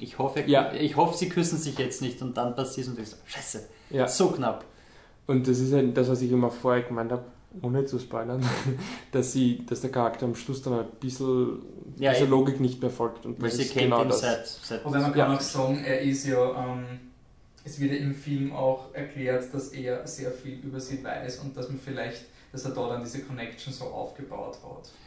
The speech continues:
Speaker 1: Ja.
Speaker 3: Also,
Speaker 2: Ja, ich mein,
Speaker 3: who knows?
Speaker 2: du, du hast, weiß ich nicht, aber du hast Und täglich grüßt das Murmeltier gesehen,
Speaker 1: Ja.
Speaker 2: oder? Das ist im Endeffekt, vielleicht funktioniert diese Logik, also
Speaker 1: Ja.
Speaker 2: ich glaub, man kennt jeder der Filme, aber wurscht, da lernt eben der Bill Murray die,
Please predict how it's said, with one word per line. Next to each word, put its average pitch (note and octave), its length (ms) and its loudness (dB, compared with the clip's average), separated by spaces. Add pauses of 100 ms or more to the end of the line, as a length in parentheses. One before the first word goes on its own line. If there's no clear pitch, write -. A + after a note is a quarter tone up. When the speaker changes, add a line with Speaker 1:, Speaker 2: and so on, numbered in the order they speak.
(320)
Speaker 1:
Ja. A#2 220 2
Speaker 3:
Also, B2+ 180 2 (240)
Speaker 2:
Ja, C3+ 200 8
ich C3+ 120 6
mein, B2+ 260 4
Speaker 3:
who - 80 -8
knows? - 340 -12
Speaker 2:
du, C3+ 260 2 (340)
du C3 160 0
hast, B2+ 320 -4
weiß A#2+ 180 2
ich B2 120 -2
nicht, B2+ 80 -2
aber B2 100 0
du B2+ 100 4
hast B2+ 200 -2
Und C3 120 -2
täglich B2 300 0
grüßt B2+ 180 -6
das B2+ 100 -10
Murmeltier B2 400 2
gesehen, A#2 320 -4
Speaker 1:
Ja. A2+ 160 2
Speaker 2:
oder? - 80 -2 (160)
Das B2 120 4
ist A#2 80 0
im B2 120 6
Endeffekt, B2 580 0
vielleicht A2 380 -4 (200)
funktioniert B2 400 -8
diese C3+ 200 -4
Logik, B2 340 2
also A2 300 -2 (260)
Speaker 1:
Ja. - 160 -10
Speaker 2:
ich B2 100 -6
glaub, B2 140 -4
man A#2 100 0
kennt A2+ 180 -4
jeder A#2 200 4
der A#2 80 4
Filme, B2 260 2
aber A2 120 4
wurscht, B2 220 2
da A#2+ 100 2
lernt A#2 400 0
eben A#2 100 2
der A#2 80 2
Bill A#2 140 -2
Murray A2+ 480 4
die, A2+ 340 -6